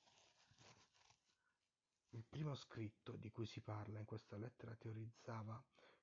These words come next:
che la luce fosse un insieme di particelle di energia distinte chiamate quanti, in seguito noti come fotoni,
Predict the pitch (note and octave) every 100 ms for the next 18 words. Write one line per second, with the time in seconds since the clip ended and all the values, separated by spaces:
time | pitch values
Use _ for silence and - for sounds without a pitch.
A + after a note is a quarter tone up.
0 | _ - A2+ A2 A2 B2 - B2 A#2 -
1 | A2+ A2+ A2+ - C3 C3+ B2 A#2+ A#2 -
2 | A2 A#2 A#2 G#2+ G#2+ G#2+ A2+ A2+ A2+ G#2+
3 | - - - B2+ C3+ C#3 D3 - A#2 A2+
4 | A2+ A2+ - - A2 A#2+ B2+ - C3 D#3
5 | - _ _ _ _ _ _ _ _ _
6 | _ - - - - - - A#2+ G#2 -
7 | B2 B2+ A2+ A2 A2 A2+ A#2 - A#2+ -
8 | A2+ G#2+ - - - G#2+ G#2 G#2 A2